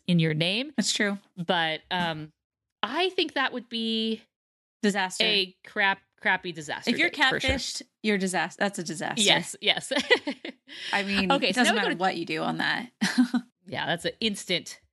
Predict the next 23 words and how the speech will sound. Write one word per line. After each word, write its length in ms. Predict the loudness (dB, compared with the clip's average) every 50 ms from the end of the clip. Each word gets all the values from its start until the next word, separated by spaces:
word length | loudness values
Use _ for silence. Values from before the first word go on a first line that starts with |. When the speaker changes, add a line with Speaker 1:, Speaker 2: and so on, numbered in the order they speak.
| _ _
Speaker 1:
K 300 | -2 -2 -2 0 -2 -2
O. 260 | -2 -2 -2 -4 -4
You're 200 | -4 -2 -2 0
in 120 | 0 -2 -2
the 60 | -4
bottom 280 | -8 -8 -8 -8 -12 -10
tier. 220 | -8 -8 -8 -8 -10 _ _ _ _ _ _ _ _ _ _ _ _ _ _ _ _ _ _ _ _ _ _ _
Next 240 | 2 2 2 2 0
up 80 | 0 -2
is 100 | -2 -4
Tangled. 580 | -6 -6 -4 -4 -4 -4 -8 -12 -12 -16 -20 _ _ _ _ _ _ _
So 340 | -6 -2 0 0 0 0 -2 -6 _
this 180 | -2 -2 -2 -2
is, 180 | -6 -6 -8 -12 -20 _ _ -4
this 160 | -2 -2 -2
is 80 | -4 -6
kind 340 | -6 -4 -2 0 0 0 0 0 -2
of 100 | -2 -2
Little 300 | -6 -6 -2 -2 -2 0
Mermaid 400 | 2 2 2 2 2 0 0 -2
territory. 600 | -2 -2 0 0 0 -2 -2 -2 0 0 0 0
Speaker 2:
Uh-huh. 300 | -2 0 0 -2 -2 -2 -6 -12 _ _ _ _ _ _ _ _ _ _ _ 2 2 6
Speaker 1:
But, 440 | 6 6 6 6 6 4 2 -2 -4